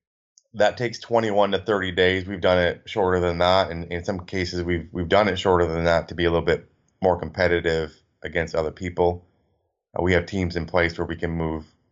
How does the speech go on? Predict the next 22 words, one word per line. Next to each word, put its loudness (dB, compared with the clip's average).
we -8
can -8
just -4
move -2
fast -4
in, -8
in -6
doing -2
that. -14
But 2
assume 2
it's 0
thirty 4
days 0
to -12
do -8
that -6
as -6
a, -2
as -8
a 0
norm. 2